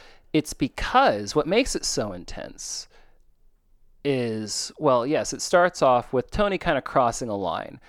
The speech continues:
and being like, "Yeah, you know, you knew, like you said," right? But then that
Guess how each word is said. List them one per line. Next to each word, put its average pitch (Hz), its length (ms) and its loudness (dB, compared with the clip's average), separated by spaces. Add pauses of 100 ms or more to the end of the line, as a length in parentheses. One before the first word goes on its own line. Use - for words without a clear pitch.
(200)
and 120 180 -2
being 113 240 0
like, 107 380 -4
"Yeah, 190 480 0
you 185 160 -6
know, 151 140 -2
you 156 160 -4
knew, 220 360 0 (840)
like 98 240 -14
you 143 60 -8
said," - 500 -4 (120)
right? 117 360 -4 (420)
But 147 260 2
then 143 520 2 (200)
that 151 600 4